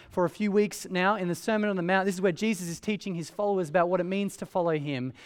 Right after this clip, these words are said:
And in this passage, we see Jesus go head on towards this issue. So let's pick it up in Matthew chapter six, wh-, where it begins in verse twenty-five.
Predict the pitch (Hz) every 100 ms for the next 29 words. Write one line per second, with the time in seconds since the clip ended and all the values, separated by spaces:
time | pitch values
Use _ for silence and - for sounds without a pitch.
0 | - - 185 214 277 - 254 214 220 170
1 | 208 - 214 180 202 196 180 147 185 170
2 | 160 208 208 196 175 160 165 165 147 156
3 | 151 139 123 - - - - - 202 254
4 | 262 - 247 247 180 185 185 185 175 -
5 | - 190 196 - 170 233 220 - - -
6 | 135 127 - - - - - 190 190 190
7 | 196 196 202 202 185 180 156 180 175 -
8 | 170 - 139 110 107